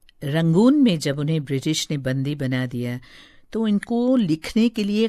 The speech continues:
کاغذ قلم بھی نہ دیے گئے۔ تب وہ دیواروں پر کوئلے کے ساتھ شعر لکھا کرتے تھے۔ ان کی بہت سی غزلیں تو اٹھارہ سو ستاون کے غدر میں کھو گئیں یا پھر جلا دی گئیں،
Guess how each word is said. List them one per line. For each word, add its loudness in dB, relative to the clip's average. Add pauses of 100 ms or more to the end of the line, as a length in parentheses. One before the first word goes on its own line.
(100)
کاغذ 0
قلم 0
بھی 2
نہ 2
دیے -4
گئے۔ -10 (720)
تب -2 (500)
وہ -4
دیواروں 0
پر -6
کوئلے -2
کے -4
ساتھ -4
شعر -2
لکھا -8
کرتے -10
تھے۔ -14 (760)
ان 4
کی 2
بہت 2
سی -2
غزلیں -2
تو -2
اٹھارہ -4
سو -6
ستاون -6
کے -8
غدر -4
میں -6
کھو -4
گئیں -4 (340)
یا -6
پھر -8
جلا -6
دی -8
گئیں، -4